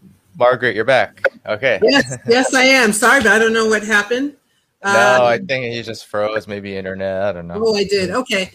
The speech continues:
Speaker 2: Yes, Glenn Ford passed away, uh, yesterday, July twenty-eighth, twenty twenty-one, after a long illness.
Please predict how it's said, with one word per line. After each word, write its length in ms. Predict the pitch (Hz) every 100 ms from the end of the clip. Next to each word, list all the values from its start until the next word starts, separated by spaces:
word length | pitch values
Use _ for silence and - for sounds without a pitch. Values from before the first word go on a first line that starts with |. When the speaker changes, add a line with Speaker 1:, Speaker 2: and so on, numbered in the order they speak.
| _ - -
Speaker 2:
Yes, 280 | 240 226 226
Glenn 300 | 233 262 285
Ford 480 | - 247 233 214
passed 360 | 226 208 208 -
away, 580 | 202 202 196 196 185 180
uh, 220 | 175 180
yesterday, 580 | 175 196 - 190 196 180
July 260 | 175 180
twenty-eighth, 580 | 180 - 175 175 175 _
twenty 280 | - 185 180
twenty-one, 720 | 180 180 175 170 170 165 165
after 320 | 156 156 -
a 60 | 151
long 360 | 151 160 170 165
illness. 600 | 156 160 160 165 -